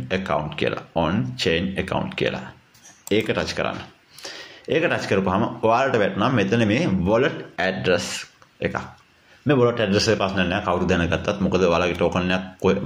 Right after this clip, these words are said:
වොලට් එකට ගෙන්න ගන්නවොත් මේ වොලට් ඇඩ්‍රස් එක තමයි ඔයගොල්ලෝ දෙන්න ඕනේ. ඊට පස්සේ දෙනවා මෙන්න මෙතන වොලට් ප්‍රයිවට් කී කියලා. මෙන්න මෙතන තියෙන වොලට් ප්‍රයිවට් කී එක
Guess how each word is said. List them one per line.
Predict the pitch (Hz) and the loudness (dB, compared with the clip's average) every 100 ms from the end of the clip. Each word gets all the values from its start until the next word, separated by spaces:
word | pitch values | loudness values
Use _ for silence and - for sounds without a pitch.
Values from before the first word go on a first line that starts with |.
| 85 | 0
වොලට් | 95 98 95 | 4 4 4
එකට | 87 82 | 2 2
ගෙන්න | 82 98 | 2 2
ගන්නවොත් | 101 87 87 117 - | 2 0 -2 -2 0
මේ | 90 | 2
වොලට් | 92 85 85 | 2 2 0
ඇඩ්‍රස් | 76 82 82 | -2 0 0
එක | 82 | 0
තමයි | 92 120 | 2 2
ඔයගොල්ලෝ | 95 87 82 | 2 2 4
දෙන්න | 82 107 | 2 4
ඕනේ. | 78 98 135 - - - | 2 2 0 -4 -10 -8
ඊට | - 196 | 0 2
පස්සේ | 156 131 104 | 2 0 2
දෙනවා | 107 139 | 2 4
මෙන්න | 104 117 151 | 2 4 4
මෙතන | 139 98 104 190 - - | 2 2 2 2 -2 -2
වොලට් | 95 98 107 127 123 - _ - _ _ _ | 2 4 2 0 -6 -16 _ -20 _ _ _
ප්‍රයිවට් | - 82 87 107 117 127 - | -6 -2 0 2 2 0 -4
කී | - 104 | 2 2
කියලා. | 95 82 - - - - _ _ _ - - - - | 4 0 0 -6 -18 -20 _ _ _ -20 -20 -20 -10
මෙන්න | - 117 180 | -2 0 4
මෙතන | 165 156 151 | 4 4 4
තියෙන | 135 117 | 4 4
වොලට් | 101 170 - | 4 2 0
ප්‍රයිවට් | 117 101 98 | 0 2 2
කී | 95 | 2
එක | 85 | 2